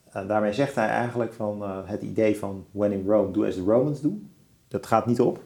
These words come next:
Je moet eigenlijk je eigen moraliteit mee exporteren of importeren. Tenzij het een rijk land is. Dan gaat re-, cultuurrelativisme gelden. Nou, in een notendop even de redenering, maar ik heb hem altijd wel charmant gevonden. Dus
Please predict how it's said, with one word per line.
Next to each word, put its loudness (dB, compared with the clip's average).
Je -4
moet 0
eigenlijk 0
je -2
eigen 0
moraliteit 2
mee 2
exporteren 0
of -4
importeren. -2
Tenzij 2
het 0
een -2
rijk 2
land 0
is. -12
Dan 2
gaat 2
re-, -4
cultuurrelativisme 2
gelden. -6
Nou, -2
in -2
een 4
notendop 6
even 4
de 6
redenering, 2
maar 2
ik -2
heb 4
hem 0
altijd 0
wel 6
charmant 0
gevonden. -2
Dus -8